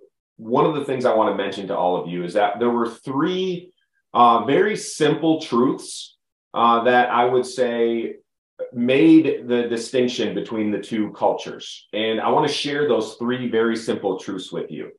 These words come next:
Uh, and then we'll talk about why that's important. So the first thing that I think is important for, uh, everyone to understand is that, uh, one company set very clear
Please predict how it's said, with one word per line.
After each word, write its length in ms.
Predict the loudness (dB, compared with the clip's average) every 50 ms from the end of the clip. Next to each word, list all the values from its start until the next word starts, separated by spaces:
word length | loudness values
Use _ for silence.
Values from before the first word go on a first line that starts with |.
| _ _ _ _ _ _ _ -10
Uh, 260 | -6 -4 -4 -4 -2 -2
and 100 | 0 2
then 160 | 2 4 4
we'll 140 | 2 2 2
talk 240 | 4 2 2 2 2
about 240 | 2 2 2 2
why 180 | 2 0 0 0
that's 200 | -2 -4 -4 -6
important. 540 | -10 -10 -6 -4 -2 -2 -4 -6 -10 -16 -4
So 180 | 2 6 8 8 8 6 4 0 -8 -14 _ _ _ _ _ _ _
the 160 | -4 -2 -2 -2
first 520 | 0 2 2 4 4 4 0 -2 -4 -2
thing 460 | 2 4 4 4 2 0 -4 -4 -2
that 180 | -2 0 2 0
I 100 | 0 0
think 180 | 0 -2 -2 -2
is 120 | -2 -2
important 580 | -4 -6 -4 -2 0 0 0 0 0 -2 -6 -4
for, 580 | -2 2 6 8 8 8 8 6 4 0 -2 -14 _ _ _ -4
uh, 240 | -2 0 0 0 0
everyone 380 | 0 0 0 0 0 0 -2 -2
to 100 | -2 -2
understand 640 | -2 -4 -4 -6 -4 0 0 0 0 0 -2 -6
is 180 | -6 -6 -2 -2
that, 340 | 0 0 0 0 -2 -4
uh, 460 | -4 -2 -2 0 0 0 -2 -2 -2 -4 -8 -12 -18 -20 -20 -18 _
one 420 | -10 -4 0 4 4 4 4 2 0
company 680 | 2 2 2 2 2 -2 -4 -4 -4 -4 -6 -8 -10 -16
set 500 | -8 -2 2 2 2 2 0 -4 -2 2
very 400 | 4 4 4 4 2 0 -2 -4
clear 640 | -4 -4 -2 -2 0 0 0 0 0 -2 -4 -8